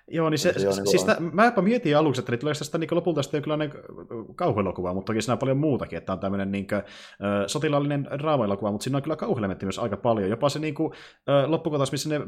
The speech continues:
Speaker 1: puutkin tulee sitä linnaa päin, niin varmasti siihen aikaan tuntuu aika kamalalta. Niinku, että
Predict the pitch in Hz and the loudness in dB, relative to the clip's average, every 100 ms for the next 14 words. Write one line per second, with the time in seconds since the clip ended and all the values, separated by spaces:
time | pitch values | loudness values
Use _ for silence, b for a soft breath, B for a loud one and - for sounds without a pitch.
0 | - 143 135 104 101 95 104 110 104 92 | 0 0 0 -2 0 0 0 2 2 2
1 | 104 101 107 110 - 123 107 101 107 131 | 2 2 0 -2 0 2 2 2 0 0
2 | 107 92 92 104 95 82 82 101 101 110 | 0 0 2 2 4 0 -4 -6 -6 -4
3 | 107 110 104 117 101 | -4 -4 -2 -2 -2